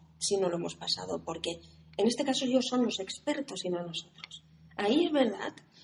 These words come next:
que nosotros tenemos que, que poder entender que ellos saben más que nosotros los especialistas del sentir este, y nosotros tenemos la obligación como especialistas de ayudarlos entendiendo que ellos saben de esto más,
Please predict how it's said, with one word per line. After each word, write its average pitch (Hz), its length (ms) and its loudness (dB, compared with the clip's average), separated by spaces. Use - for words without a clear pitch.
que 240 100 2
nosotros 233 580 4
tenemos 254 440 4
que, - 300 -4
que 214 140 2
poder 226 500 4
entender 226 720 6
que 240 140 4
ellos - 460 -2
saben 190 500 0
más 262 260 2
que 277 100 2
nosotros 226 420 2
los 190 160 -4
especialistas 185 760 -8
del 190 240 4
sentir 185 420 4
este, 180 280 -4
y 175 40 0
nosotros 220 360 -2
tenemos 247 280 0
la 185 100 2
obligación 180 400 -2
como 208 200 -6
especialistas 269 760 -2
de 226 120 6
ayudarlos 254 480 6
entendiendo 269 640 4
que 269 80 0
ellos 214 260 0
saben - 260 -6
de - 60 -16
esto - 200 -10
más, - 320 -16